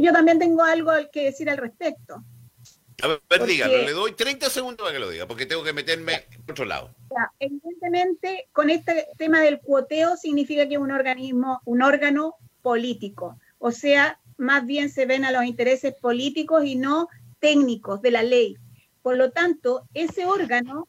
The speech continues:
Speaker 1: constitucional debiera ser un tribunal superior de la Corte Suprema, así como hay algunas salas que tienen que ver con algunas cosas específicas, algunos temas específicos, que un órgano superior de la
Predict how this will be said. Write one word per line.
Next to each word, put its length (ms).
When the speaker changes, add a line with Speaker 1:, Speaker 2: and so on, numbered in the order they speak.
Speaker 1:
constitucional 600
debiera 300
ser 140
un 120
tribunal 500
superior 680
de 100
la 120
Corte 280
Suprema, 460
así 200
como 200
hay 180
algunas 360
salas 260
que 120
tienen 260
que 100
ver 160
con 320
algunas 440
cosas 300
específicas, 720
algunos 360
temas 240
específicos, 680
que 420
un 200
órgano 320
superior 500
de 120
la 220